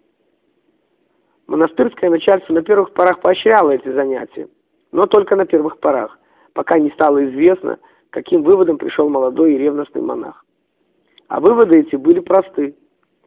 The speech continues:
На страницах Ветхого За-, Ветхого Завета действуют евреи, которые достойны лишь презрения. Христиане же — люди европейской культуры, европейского расового типа. Почитав имевшуюся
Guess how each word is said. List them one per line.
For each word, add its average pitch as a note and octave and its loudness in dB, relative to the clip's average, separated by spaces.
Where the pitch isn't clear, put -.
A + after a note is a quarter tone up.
На C#3+ -6
страницах G3+ -2
Ветхого E3+ 0
За-, D#3 0
Ветхого D#3 0
Завета D#3+ 0
действуют F#3 -4
евреи, E3+ 0
которые D3+ 0
достойны F3+ 0
лишь D3 -4
презрения. D#3 -6
Христиане E3+ 0
же — C3+ -2
люди E3 -2
европейской C#3+ -2
культуры, D#3 2
европейского C#3 0
расового C#3+ -6
типа. - -14
Почитав G#3 -2
имевшуюся D3 -2